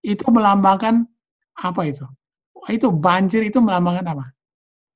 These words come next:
Kedatangan siapa itu? Banjir. The overflowing scourge. The papacy. Rome. Rome atau papacy itu dilambangkan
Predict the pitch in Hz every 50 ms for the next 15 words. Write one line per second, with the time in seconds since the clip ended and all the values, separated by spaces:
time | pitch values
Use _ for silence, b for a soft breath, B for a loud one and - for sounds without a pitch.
0 | _ _ _ _ _ _ _ _ _ _ _ _ _ _ - 208 180 175 190 196
1 | 214 202 202 196 190 180 175 196 190 180 170 156 143 127 131 131 - - _ _
2 | _ _ _ _ _ _ _ _ _ _ _ _ _ _ _ _ _ _ _ _
3 | 160 151 156 156 143 147 131 123 135 - _ _ _ _ _ _ _ _ _ -
4 | 147 156 170 170 180 190 190 196 185 180 - 196 185 180 180 175 170 165 - -
5 | - 180 151 143 135 127 - - _ _ _ _ _ _ _ _ _ _ _ _
6 | _ _ _ _ _ _ _ - 160 151 143 139 - - _ - 208 214 190 -
7 | 156 131 - - - _ _ _ _ _ _ _ _ _ _ _ _ _ - -
8 | 180 190 190 185 165 139 123 120 - _ _ _ _ _ _ - 170 165 185 196
9 | 214 226 226 196 185 175 185 170 180 170 175 170 175 170 185 190 190 226 208 185
10 | 175 156 151 156 156 151 156 151 - 185 202